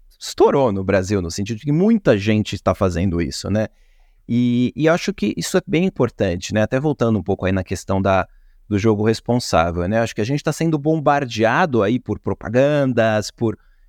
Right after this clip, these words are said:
né, jogadores fazendo propaganda de bet, et cetera. E o que mais me preocupa, os influenciadores, né? Outro dia eu tava vendo um cara que,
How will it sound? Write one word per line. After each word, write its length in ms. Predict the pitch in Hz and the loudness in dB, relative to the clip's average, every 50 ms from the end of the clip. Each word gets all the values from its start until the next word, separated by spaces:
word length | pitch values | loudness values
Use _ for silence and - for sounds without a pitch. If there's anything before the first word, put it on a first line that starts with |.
| _ - | _ -4
né, 260 | - 120 120 76 76 | -2 -2 0 0 -2
jogadores 840 | 107 98 - 139 123 135 123 101 104 127 139 156 156 143 127 - - | -4 0 0 0 2 2 0 0 2 2 2 4 2 0 0 -2 -2
fazendo 340 | - 117 107 117 117 120 107 | 0 0 2 2 2 0 0
propaganda 640 | - 113 104 - 104 98 104 113 117 110 104 101 95 | -2 -4 -2 -2 0 0 2 2 2 2 2 0 0
de 140 | 92 95 80 | -2 -4 -2
bet, 560 | - 110 117 123 123 113 107 - - - 110 | 0 2 2 2 2 0 -2 -4 -4 -2 0
et 360 | 107 104 104 104 101 95 - | 0 0 2 0 0 -2 -2
cetera. 480 | - - 127 131 135 - - 139 - - - | -2 0 0 2 2 0 -2 -4 -6 -6 -4
E 200 | 135 135 143 - _ _ _ _ _ _ _ _ - | -2 -2 -2 -4 _ _ _ _ _ _ _ _ -14
o 120 | 143 120 | -14 -14
que 160 | - - - 139 | -10 -4 -2 0
mais 320 | 135 139 147 165 160 143 | 2 4 2 2 2 2
me 120 | 156 151 | 0 0
preocupa, 680 | - - 151 139 120 - - 135 117 - - 104 98 - - | 0 2 0 0 0 0 -4 -6 -4 -2 -2 -2 -2 -2 -2
os 200 | 107 101 101 - | -4 -6 -4 -2
influenciadores, 1500 | 147 151 175 156 - - 139 131 127 131 127 - - 120 104 98 110 120 127 139 127 101 85 87 - - - - - _ _ _ _ _ _ _ _ _ - | 0 0 0 0 0 0 0 2 2 0 -2 -2 -2 -2 -2 0 0 0 2 2 0 -2 -4 -8 -8 -12 -14 -16 -18 _ _ _ _ _ _ _ _ _ -2
né? 80 | 123 131 | 0 0
Outro 220 | 123 - 135 123 | 0 0 -2 -2
dia 120 | 123 175 | 0 0
eu 20 | 185 | 2
tava 240 | - 208 196 190 143 | 2 2 2 2 0
vendo 240 | 139 151 175 180 | 0 0 0 0
um 40 | 160 | -2
cara 320 | - - 143 131 147 165 185 | -2 0 0 2 2 0 -2
que, 360 | - - - 208 214 226 - | -4 -4 -4 -4 -2 -2 -4